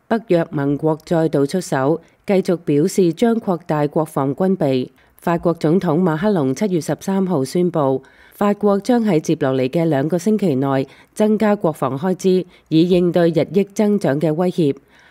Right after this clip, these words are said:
馬克龍指出，至二零二七年，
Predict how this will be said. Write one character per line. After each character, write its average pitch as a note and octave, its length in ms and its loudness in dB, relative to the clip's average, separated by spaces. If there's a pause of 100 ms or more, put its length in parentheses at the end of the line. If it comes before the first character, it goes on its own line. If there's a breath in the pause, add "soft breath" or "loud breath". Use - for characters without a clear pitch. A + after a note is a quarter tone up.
(160 soft breath)
馬 D#3 160 0
克 G#3+ 140 0
龍 D3+ 200 0
指 C#3 180 -2
出， F#3 220 0 (320 soft breath)
至 G#3+ 140 0
二 F3 240 4
零 C#3+ 160 2
二 D3 180 0
七 G#3 160 -2
年， D3 320 2